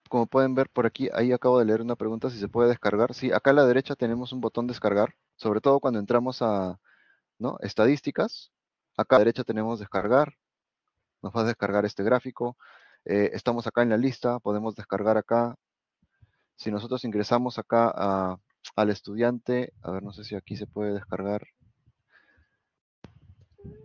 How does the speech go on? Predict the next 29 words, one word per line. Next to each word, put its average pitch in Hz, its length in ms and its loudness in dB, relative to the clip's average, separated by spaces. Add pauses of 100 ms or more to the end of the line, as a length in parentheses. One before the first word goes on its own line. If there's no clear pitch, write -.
(680)
De 127 140 8
un 165 120 6
estudiante, 160 800 4
eh, 113 160 4
según 120 340 -2
veo, 131 200 8
no. 113 240 0 (880)
Sí, 143 140 -8
según 117 260 -2
veo, 113 160 4
no. 107 200 -4 (640)
Pero 117 200 10
aquí 156 240 2
las 113 340 6
estadísticas 139 540 2
generales 131 540 6
sí - 300 -8
las 127 140 2
podemos 117 360 0
descargar. 101 420 -2
Sí, 127 140 -4
acá 120 160 2
a 117 40 4
la 117 100 4
derecha 110 280 0
tenemos 107 360 -6
un 113 100 -10
botón 107 240 -6
descargar. 95 480 -6